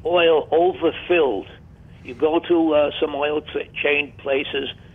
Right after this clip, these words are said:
and, you know, it's strict. On some cars, it's four point five,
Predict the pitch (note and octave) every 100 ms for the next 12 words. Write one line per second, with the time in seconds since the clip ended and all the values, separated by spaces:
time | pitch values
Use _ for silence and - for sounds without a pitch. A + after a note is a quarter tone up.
0 | - - A#2+ A#2 A2+ C#3+ C#3+ C3+ C3+ -
1 | - F3+ B2+ - A#2 A#2 D#3 D3 - D3
2 | D#3+ D3 B2 - - - - - D#3+ D#3
3 | - D#3 D3 C3+ C#3 C#3 C#3+ D3 C#3